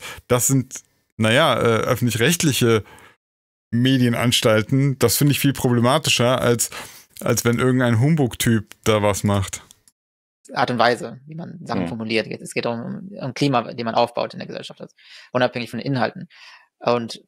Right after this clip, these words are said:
Speaker 2: ja, aber der Grund, wieso ich jetzt kein Video mache zur Corona-Politik und den Maßnahmen, ist, weil ich das tatsächlich gar nicht so leicht finde zu beurteilen. So gab es Sachen, die
Speaker 3: Hm.
Speaker 2: irgendwie gut waren oder schlecht waren. Und da will ich auch nicht so pauschal alle Leute diffamieren, die da irgendwie anderer Meinung sind. Weil es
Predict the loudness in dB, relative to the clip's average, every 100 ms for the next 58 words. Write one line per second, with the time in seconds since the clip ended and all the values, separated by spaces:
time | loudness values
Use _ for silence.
0 | -4 2 2 2 -4 -2 0 0 -2 -2
1 | -2 -2 -2 -2 -2 -2 -2 -2 -4 -6
2 | -2 0 0 -4 -6 -4 -4 -6 _ -20
3 | -10 -4 0 0 0 -2 -4 -4 -2 0
4 | -2 -6 _ _ _ -8 -6 -4 -6 -6
5 | -6 -6 -2 0 0 -4 -4 -2 -2 -4
6 | -10 -12 -6 -2 -2 -2 -10 -12 -6 -4
7 | -2 -4 -2 -2 -2 -4 -4 -2 -4 -4
8 | -6 -2 -2 -4 -12 _ _ _ _ -2
9 | 0 0 -8 -12 -16 -4 0 0 -2 -10
10 | 0 0 0 -4 -2 0 0 -4 -10 -10
11 | -6 -4 0 0 0 0 -2 -4 -6 -10
12 | -6 -6 -4 -4 -4 -4 -8 -10 _ -10
13 | -4 0 2 2 0 -6 -12 -8 -8 -10